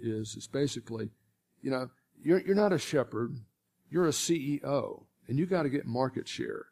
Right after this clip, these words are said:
So you gotta find out what people want. And we can tell you,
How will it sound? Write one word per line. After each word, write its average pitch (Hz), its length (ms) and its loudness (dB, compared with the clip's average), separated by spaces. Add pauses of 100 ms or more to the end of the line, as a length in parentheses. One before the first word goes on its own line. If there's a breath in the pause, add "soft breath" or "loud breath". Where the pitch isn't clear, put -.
(100)
So - 140 -2
you 190 60 0
gotta 151 160 2
find 147 320 2
out 120 160 -4
what - 180 -8
people 117 300 -6
want. 104 320 -4 (100)
And 120 140 -2
we 214 100 0
can 131 160 0
tell 151 220 0
you, - 140 -6